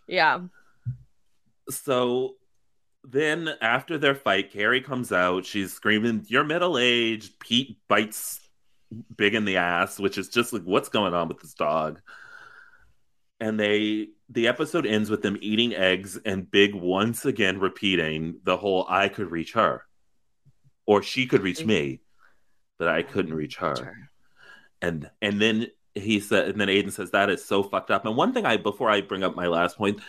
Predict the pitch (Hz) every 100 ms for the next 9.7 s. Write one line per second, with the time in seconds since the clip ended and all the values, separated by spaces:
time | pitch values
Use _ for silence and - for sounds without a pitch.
0 | - - 113 131 143 131 190 - - 233
1 | 185 113 123 117 120 117 117 90 92 92
2 | - - 98 - - 120 117 113 151 -
3 | _ _ _ _ _ _ _ 113 110 127
4 | 143 180 220 - 151 147 - - 131 156
5 | 208 214 175 139 135 139 120 127 117 104
6 | 104 98 98 95 90 92 92 90 95 104
7 | - 113 113 107 101 92 107 117 135 123
8 | 104 113 98 95 - 92 - 95 90 107
9 | 110 - 127 127 135 165